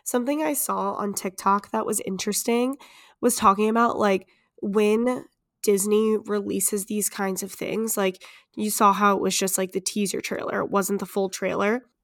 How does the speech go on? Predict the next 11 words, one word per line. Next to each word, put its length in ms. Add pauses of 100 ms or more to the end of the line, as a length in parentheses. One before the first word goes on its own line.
Basically, 680 (340)
somebody 500
who, 140
like, 140
used 220
to 60
work 200
at 140
Disney 340
was 220
like, 220